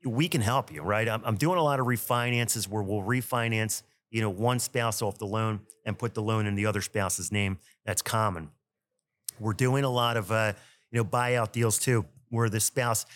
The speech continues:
takes a portion of cash out of the house, pays off the other spouse, and again, puts it in their name. Or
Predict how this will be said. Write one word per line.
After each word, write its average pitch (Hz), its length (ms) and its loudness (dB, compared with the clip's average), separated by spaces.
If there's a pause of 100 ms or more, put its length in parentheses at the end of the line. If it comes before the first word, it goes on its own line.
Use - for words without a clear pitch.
(120)
takes 123 280 -2
a 110 120 0
portion 131 460 -2
of 110 100 -6
cash 113 420 -2 (360)
out 127 180 0
of 123 60 0
the 110 80 0
house, 110 400 0 (240)
pays 123 280 2
off 117 200 2
the 117 120 2
other 113 120 2
spouse, 104 480 0 (200)
and 120 140 2
again, 104 280 0
puts - 280 -4
it 110 60 -6
in 107 120 0
their 110 200 2
name. 87 240 -2 (340)
Or 127 400 0